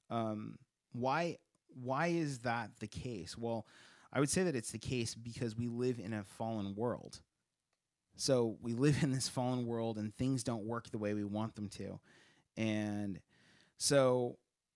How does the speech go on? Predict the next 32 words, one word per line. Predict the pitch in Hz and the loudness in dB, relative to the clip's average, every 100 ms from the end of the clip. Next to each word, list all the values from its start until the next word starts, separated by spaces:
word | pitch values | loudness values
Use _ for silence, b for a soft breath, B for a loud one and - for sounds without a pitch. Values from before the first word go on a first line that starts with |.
| _ _ _ _ - | _ _ _ _ -4
<sighs> | - - - | -2 -2 -4
to | 147 | -4
answer | 143 139 139 | -2 -2 -2
the | |
question | - 139 - 131 | -2 -2 0 -4
of | 113 | -2
why | 117 113 | 0 0
we | 107 | -2
should | 117 | -6
be | 113 | -6
motivated, | 110 110 107 101 101 104 92 - | -4 -2 -4 -6 -8 -8 -12 -8
well, | 117 | -6
first | - 135 - | -4 -4 -2
we | 120 | 0
have | 117 | -2
to | - - | -4 -6
under-, | 113 90 78 - - | -8 -8 -14 -18 -8
or | 98 92 92 | -6 -6 -4
I | |
guess | 101 - | -2 0
second, | 107 - 95 - | 0 -2 -8 -10
'cause | 95 | -8
this | 95 | -8
is | 87 | -6
my | 90 | -6
second | - 98 92 | -6 -6 -8
point, | - 87 | -10 -10
believe | 92 95 90 | -6 -6 -8
it | |
or | 90 | -6
not, | 98 95 B B B B _ | -6 -6 B B B B _
um, | 120 113 98 | -2 -2 -2